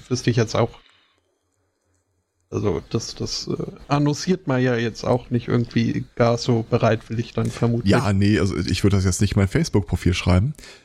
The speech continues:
Speaker 2: Äh, insbesondere, äh, du hast ja in der Regel, äh, dann auch vielleicht noch Probleme mit dem Finanzamt, äh, wenn da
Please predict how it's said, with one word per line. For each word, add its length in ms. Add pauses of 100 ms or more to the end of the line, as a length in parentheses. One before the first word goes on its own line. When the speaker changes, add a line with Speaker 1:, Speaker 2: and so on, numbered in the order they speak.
(180)
Speaker 2:
Äh, 140
insbesondere, 800
äh, 60
du 180
hast 180
ja 80
in 120
der 140
Regel, 600
äh, 40
dann 280
auch 160
vielleicht 320
noch 120
Probleme 460
mit 220
dem 80
Finanzamt, 920
äh, 220
wenn 80
da 80